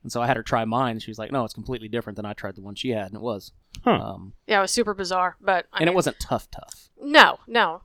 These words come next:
Speaker 3: definitely not tough, tough. I mean, but still was not what I had experienced with us cooking sous vide up to that point. So I was a little surprised, but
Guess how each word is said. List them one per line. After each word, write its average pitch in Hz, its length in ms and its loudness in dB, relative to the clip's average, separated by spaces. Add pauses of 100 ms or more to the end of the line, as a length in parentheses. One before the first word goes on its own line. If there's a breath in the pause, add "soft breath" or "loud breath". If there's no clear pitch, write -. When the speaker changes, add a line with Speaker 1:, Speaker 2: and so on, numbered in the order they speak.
Speaker 3:
definitely 220 360 2
not 220 260 2
tough, 220 260 4
tough. 175 320 -6
I 190 80 -4
mean, 180 220 -12 (320 loud breath)
but 202 140 4
still 240 360 8
was 202 180 4
not 196 340 6
what 202 440 4 (100)
I 202 120 4
had 196 140 0
experienced 190 1040 -2 (380)
with 202 200 -2
us 185 200 2
cooking 214 480 -4
sous 185 240 -2
vide 180 180 -6
up 175 120 -2
to - 80 -4
that 165 160 0
point. 165 380 -10
So 190 140 0
I 175 100 4
was 190 180 -4
a 180 60 -10
little 196 260 2
surprised, 185 800 2 (680 loud breath)
but 196 300 4